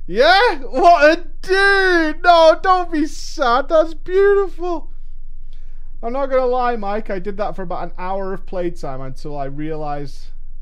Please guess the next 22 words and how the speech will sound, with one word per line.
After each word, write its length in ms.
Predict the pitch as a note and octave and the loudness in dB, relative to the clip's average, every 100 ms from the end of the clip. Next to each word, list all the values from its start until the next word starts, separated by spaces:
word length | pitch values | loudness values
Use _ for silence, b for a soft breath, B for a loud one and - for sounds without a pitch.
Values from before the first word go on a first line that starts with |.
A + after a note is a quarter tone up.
| - | -6
they're 200 | B2+ C#3 | -6 -4
N 120 | C#3 | -4
P 180 | C3+ C#3 | -4 -6
Cs. 500 | - A2 F#2+ G2 - - - - - - | -6 -6 -6 -6 -6 -6 -6 -6 -6 -6
Uh, 80 | F3+ | -4
for 120 | F3 | 0
those 220 | B3+ C#4 | 0 0
of 60 | C4+ | -2
you 120 | C4 | -4
wondering 360 | A#3 A#3+ A3+ G3 | -4 -4 -4 -4
how 300 | E3+ G#3+ A#3 | -4 -2 -2
people 340 | A#3 A#3 G#3 | -4 -4 -4
saw 300 | - - G#3 | -6 -4 -4
me 160 | G3+ F#3 | -4 -6
doing 380 | C#3+ G#3 A3 E3+ | -6 -6 -6 -6
this 200 | C3+ C#3+ | -6 -6
and 100 | B2+ | -6
said 220 | D#3+ D3 | -6 -4
nothing 360 | D#3 F3 F#3 | -6 -4 -6
about 300 | D3+ D3+ D3+ | -4 -4 -6
my 180 | D3 D3+ | -6 -6
behavior, 680 | C3 B2+ A3+ D#4+ G#3+ D3 C3+ | -6 -4 -2 -2 -2 -4 -4